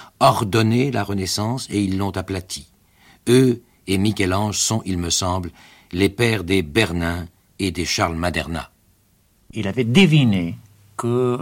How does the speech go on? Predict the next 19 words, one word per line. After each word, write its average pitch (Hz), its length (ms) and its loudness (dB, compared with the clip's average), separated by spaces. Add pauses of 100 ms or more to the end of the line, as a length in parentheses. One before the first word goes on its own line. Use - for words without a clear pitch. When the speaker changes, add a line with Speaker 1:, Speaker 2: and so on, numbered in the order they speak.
(720)
Speaker 2:
la 104 140 -4
décoration 101 720 -4 (460)
dans 110 220 0
l'architecture 90 760 -8
classique - 600 -2 (1000)
a 107 140 0
une 104 160 0
valeur 95 340 -2
structurelle. 98 800 -6 (1300)
C'est 135 220 4
une 143 360 4
structure, - 840 -6 (460)
l'architecture. - 1120 -10 (760)
Et 104 480 6
ça, 107 200 4
c'était - 280 2
l'idée 90 280 2
des 120 120 0
Pyrénées, 185 540 6